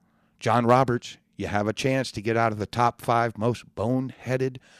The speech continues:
Supreme Court decisions when you made the decision to allow Obamacare to go forward in the first place.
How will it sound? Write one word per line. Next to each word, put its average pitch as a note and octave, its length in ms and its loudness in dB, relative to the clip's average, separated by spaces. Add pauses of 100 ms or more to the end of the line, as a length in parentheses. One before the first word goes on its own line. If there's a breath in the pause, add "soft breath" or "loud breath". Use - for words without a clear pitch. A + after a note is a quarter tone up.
Supreme C3 540 -4
Court - 360 0
decisions B2+ 540 -4
when A#2 160 0
you B2+ 100 0
made B2+ 280 0
the B2 80 -8
decision C#3+ 520 -4
to A2 160 -4
allow B2+ 360 -2
Obamacare C3 680 -2
to A#2 80 -6
go B2 160 0
forward A#2+ 380 0
in B2+ 80 -2
the B2+ 80 -4
first - 280 -4
place. G2 300 -10